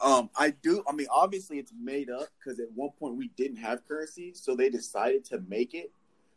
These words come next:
But do I, as far as, like, do I think it's real? Uh, yes. It's a weird question because, you know, in America, everything's literally run off money. You know, they're, like, in every system or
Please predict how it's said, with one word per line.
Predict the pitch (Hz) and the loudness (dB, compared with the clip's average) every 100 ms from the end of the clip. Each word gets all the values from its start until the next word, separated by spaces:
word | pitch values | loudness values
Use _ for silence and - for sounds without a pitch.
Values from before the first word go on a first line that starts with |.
| _ _ | _ _
But | 143 127 | 4 6
do | 135 139 | 8 8
I, | 147 143 _ _ _ - | 8 0 _ _ _ -6
as | 131 123 - | -6 -6 -4
far | 151 165 | -2 0
as, | 139 127 | -2 -2
like, | 120 110 | -6 -4
do | 131 131 | -2 -2
I | 131 | -4
think | 147 147 | -8 -8
it's | 113 104 95 | -8 -10 -6
real? | 113 143 175 208 - _ _ _ _ - - _ _ _ _ _ _ _ _ _ _ _ _ _ 123 | 0 2 2 0 -6 _ _ _ _ -20 -20 _ _ _ _ _ _ _ _ _ _ _ _ _ 2
Uh, | 127 123 110 98 - _ _ _ _ _ _ _ | 4 4 2 -2 -4 _ _ _ _ _ _ _
yes. | - 110 127 175 240 254 - - - | -12 6 10 10 10 6 -8 2 8
It's | 190 | 10
a | 190 | 10
weird | 147 196 190 | 8 6 6
question | - 175 185 | 4 2 2
because, | 151 - 143 143 | -8 -6 -6 -6
you | |
know, | 127 98 95 131 | -8 -10 -10 -12
in | 123 | -10
America, | 110 147 160 117 - | -4 -2 -2 -4 -4
everything's | 139 156 156 151 127 120 | -2 -2 -4 -6 -8 -8
literally | 139 113 | -8 -6
run | 117 | -6
off | 107 104 | -6 -6
money. | 107 98 80 | -10 -14 -14
You | 90 | -18
know, | 87 | -8
they're, | 127 123 - _ _ _ _ - | -6 -6 -10 _ _ _ _ 0
like, | 110 107 _ - | 0 0 _ 0
in | 160 175 156 | 0 2 2
every | 170 180 190 175 | 2 2 -14 -16
system | 165 - 180 180 - 170 175 147 | -18 -14 -10 -10 -4 -2 -2 -4
or | 110 - | -8 -8